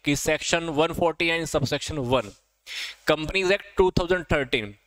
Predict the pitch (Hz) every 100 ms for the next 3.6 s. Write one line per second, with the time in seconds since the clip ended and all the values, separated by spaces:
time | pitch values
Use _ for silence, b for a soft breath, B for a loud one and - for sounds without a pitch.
0 | - - 160 - 214 214 147 151 160 151
1 | 165 170 196 196 170 - 165 180 160 127
2 | 143 107 - B B B _ 185 - 226
3 | 214 196 202 202 214 226